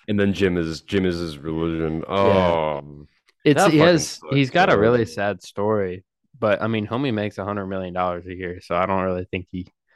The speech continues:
Speaker 1: Yeah, I mean,
Speaker 2: But here's, but that's,
Speaker 1: you,
Speaker 2: that's
Speaker 1: yeah.
Speaker 2: another thing for, like, money don't buy happiness, you know?
Speaker 1: Mm-hmm.
Speaker 2: Because he's a hundred million dollars a year, but he's,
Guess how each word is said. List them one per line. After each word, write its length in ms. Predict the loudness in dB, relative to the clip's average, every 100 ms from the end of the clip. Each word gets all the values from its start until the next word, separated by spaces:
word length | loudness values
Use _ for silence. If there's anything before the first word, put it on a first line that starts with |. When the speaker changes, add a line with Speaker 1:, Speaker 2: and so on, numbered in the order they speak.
| _ _ -6
Speaker 1:
Yeah, 540 | 2 6 6 6 4
I 40 |
mean, 520 | 4 2 2 0 -2 2
Speaker 2:
But 140 | 6
here's, 240 | 8 6 4
but 300 | 0 0 4
that's, 200 | 2 2
Speaker 1:
you, 160 | 0
Speaker 2:
that's 220 | 2 2
Speaker 1:
yeah. 80 | 2
Speaker 2:
another 320 | 2 2 2 0
thing 300 | -2 -2 -2
for, 160 | -2
like, 160 | -2 -2
money 260 | -4 -4
don't 220 | -4 -4 -4
buy 140 | -6
happiness, 600 | -6 -8 -8 -14 -14 -14 -10
you 80 |
know? 240 | -8 -8 -10 _ _ _
Speaker 1:
Mm-hmm. 320 | -8 -4 -2 0
Speaker 2:
Because 300 | 0 -2 -10 _ -10
he's 160 | -2
a 120 | 0
hundred 440 | 0 -2 -2 0 0
million 260 | -2 -2 0
dollars 360 | 2 2 -2
a 60 | -6
year, 200 | -4 -4
but 140 | -6
he's, 360 | -8 -10 -12